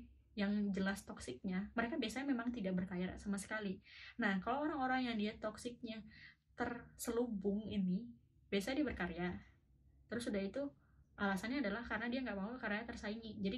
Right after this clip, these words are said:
gimana caranya ya? Dengan cara menyindir-nyindir, kayak memberikan masukan, tapi sebenarnya itu bukan positive vibes juga. Nah,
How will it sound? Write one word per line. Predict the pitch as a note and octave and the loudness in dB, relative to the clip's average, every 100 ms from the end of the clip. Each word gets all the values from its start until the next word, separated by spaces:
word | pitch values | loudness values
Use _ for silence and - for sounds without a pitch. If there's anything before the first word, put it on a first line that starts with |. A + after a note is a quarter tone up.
| A#3 | 0
gimana | B3 C4 | 0 0
caranya | B3+ A3 G#3+ A3 | 0 0 0 0
ya? | F3+ F3 | 2 4
Dengan | F3+ F3+ G3 | 4 4 2
cara | F#3+ | 2
menyindir-nyindir, | G#3 G#3 G3 F#3+ F#3 G#3 C#4+ D4 A#3 A3+ A#3 A3+ | 4 4 6 4 4 2 2 2 0 0 -2 0
kayak | G3 | 2
memberikan | G3 G3+ F#3 F#3+ G3 | 4 6 4 4 4
masukan, | F#3+ G3+ G#3+ A#3 | 2 0 -2 -2
tapi | G#3+ A#3+ | -2 -2
sebenarnya | G3+ F#3+ F#3+ G3+ | 2 4 4 2
itu | G3+ G3+ F#3+ - - - - _ _ _ _ G3+ | -2 -4 -8 -10 -20 -20 -20 _ _ _ _ 0
bukan | G3 G3 | 4 2
positive | G3 G3 G#3+ | 2 -2 -4
vibes | G3+ F#3 F3+ | 0 0 0
juga. | - C4 C4 G#3+ G#3 G#3+ A3+ - _ | -2 -2 2 4 4 2 -4 -16 _
Nah, | G3+ G3 F#3+ | -2 0 0